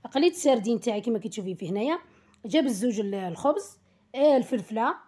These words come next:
آه، قرعه تاع الجي <laughs> نسيت باش نحطها قدام الكاميرا <laughs> راهي بغل، آه، راهي ثم محطوطه،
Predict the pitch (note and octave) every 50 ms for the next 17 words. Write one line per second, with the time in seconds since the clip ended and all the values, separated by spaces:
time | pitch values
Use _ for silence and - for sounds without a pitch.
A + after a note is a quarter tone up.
0 | _ - A#3 A#3+ A#3 A3+ A3+ A3 G#3+ G#3 G3+ G3+ G3 G3 F#3+ F#3 F#3 F3+ F3 F3
1 | - - D4 C#4 C4+ C4 C4 - A3 A3 F#3+ D#3 G3 G#3 F3+ - - - _ -
2 | B3+ - - - - - - - C4+ C4 - C#4+ A#3+ A3+ C#4 C4 C#4 B3+ - C#4+
3 | C4 - B3 B3 A3 A#3+ G3+ A#3+ B3+ C4 B3+ - C4+ A#3+ A#3 G#3 G3+ A#3 D4+ F4+
4 | - - _ _ _ _ - _ _ - E3+ - - D4+ C4+ B3 A#3 G#3+ A#3 A#3
5 | A#3 A3+ A3+ A3 G#3 F#3+ F3+ F3+ F3+ _ _ _ _ _ _ _ _ _ - G3+
6 | A3 G#3 G#3 A3 A#3+ A#3+ A#3+ G#3 B3 A#3 A3+ A3+ A#3+ A3+ - - A#3 A3 G#3 B3+
7 | D4+ G#4